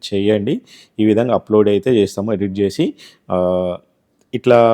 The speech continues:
మన ఛానల్ ద్వారా మీ కార్ కనుక అమ్ముడు పోయింది అంటే కనుక, సెల్లర్ నుంచి కానీ, బయ్యర్ నుంచి కానీ మనం ఎలాంటి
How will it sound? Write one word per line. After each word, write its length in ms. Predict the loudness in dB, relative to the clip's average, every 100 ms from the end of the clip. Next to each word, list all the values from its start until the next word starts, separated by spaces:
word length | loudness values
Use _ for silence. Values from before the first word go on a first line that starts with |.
| 2 -2
మన 140 | -6 -6
ఛానల్ 300 | -4 -2 0
ద్వారా 220 | 0 0
మీ 140 | -4
కార్ 240 | -2 -2 -2
కనుక 240 | -6 -6
అమ్ముడు 420 | -6 -4 -4 -4
పోయింది 520 | -2 -2 -2 -6 -8 -10
అంటే 420 | -10 -12 -8 -8
కనుక, 400 | -10 -8 -8 -6
సెల్లర్ 400 | -2 0 0 0
నుంచి 240 | -4 -2
కానీ, 300 | -2 -4 -4
బయ్యర్ 360 | -4 -2 -2 -4
నుంచి 220 | -4 -4
కానీ 260 | -6 -4 -8 -8 -20 -20 _ -4
మనం 220 | -2 2
ఎలాంటి 360 | 2 2 0